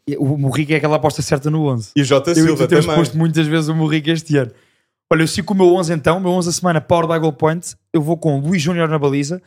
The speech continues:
Speaker 1: defesa a quatro com Costinha, António Silva, Tomás Ribeiro e Wendel.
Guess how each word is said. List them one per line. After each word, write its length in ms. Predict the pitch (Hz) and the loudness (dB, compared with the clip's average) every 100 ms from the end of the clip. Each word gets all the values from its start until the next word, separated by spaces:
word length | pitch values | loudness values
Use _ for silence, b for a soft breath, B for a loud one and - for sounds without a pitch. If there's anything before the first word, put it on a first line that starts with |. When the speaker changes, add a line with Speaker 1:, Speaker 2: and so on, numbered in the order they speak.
| _ _ _ | _ _ _
Speaker 1:
defesa 280 | - 160 170 | -2 0 0
a 40 | |
quatro 260 | 175 175 165 | 0 -2 0
com 200 | 170 147 | -2 0
Costinha, 600 | - 165 - 175 156 131 | 0 0 0 -2 -2 -2
António 300 | 139 139 165 | -4 -2 -2
Silva, 340 | 147 170 143 135 | -2 -2 -2 -4
Tomás 320 | 143 160 139 | 0 0 0
Ribeiro 360 | 139 147 147 143 | -2 0 0 -2
e 80 | 151 | -2
Wendel. 480 | 139 151 160 180 | 0 0 0 -2